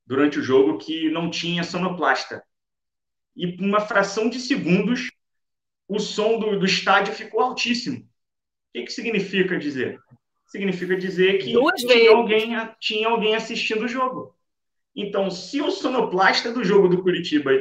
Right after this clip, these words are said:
Speaker 1: tem uma, um celular com Premiere, com Globo, e ele tá assistindo, quem me garante que o var não faz o mesmo?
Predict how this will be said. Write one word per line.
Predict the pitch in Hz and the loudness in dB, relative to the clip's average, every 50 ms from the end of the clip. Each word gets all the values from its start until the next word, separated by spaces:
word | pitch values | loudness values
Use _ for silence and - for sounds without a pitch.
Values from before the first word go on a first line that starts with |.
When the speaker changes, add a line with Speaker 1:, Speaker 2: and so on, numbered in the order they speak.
| - - _ | 0 -4 _
Speaker 1:
tem | - 226 247 269 | -4 -4 -4 -4
uma, | 269 247 226 202 180 - - - | -4 -2 0 0 0 -2 -4 -2
um | 180 180 175 | -2 0 0
celular | 175 - 175 180 185 180 156 143 147 156 165 165 165 - | 0 2 2 4 4 4 4 4 4 6 4 4 2 0
com | - 147 143 | -2 -2 0
Premiere, | - - 147 156 151 135 117 123 135 156 160 139 - - | 0 0 2 2 2 4 4 2 4 4 2 2 0 -2
com | - 143 135 123 | -4 -4 -4 0
Globo, | - - 151 170 185 170 127 127 | 2 4 6 6 6 4 4 2
e | 127 131 | 2 2
ele | 147 151 147 - | 2 0 0 0
tá | 160 156 | 0 -2
assistindo, | 175 - - - - - 196 196 196 175 - - _ _ _ _ _ _ _ _ _ | 0 -2 -4 -4 -4 -2 -2 0 -2 -2 -4 -6 _ _ _ _ _ _ _ _ _
quem | - 202 233 254 269 247 | -6 -4 -2 0 0 0
me | 233 226 | 0 0
garante | 202 196 185 180 180 190 190 185 - - | 2 4 4 4 4 2 2 0 -4 -4
que | - | -4
o | 180 151 | -2 -2
var | 151 170 170 160 | -2 -2 -4 -4
não | 165 - | -6 -6
faz | - 160 156 151 | -6 -6 -4 -4
o | 151 | -2
mesmo? | 156 170 175 175 - 117 | -2 -2 -2 -2 -4 -10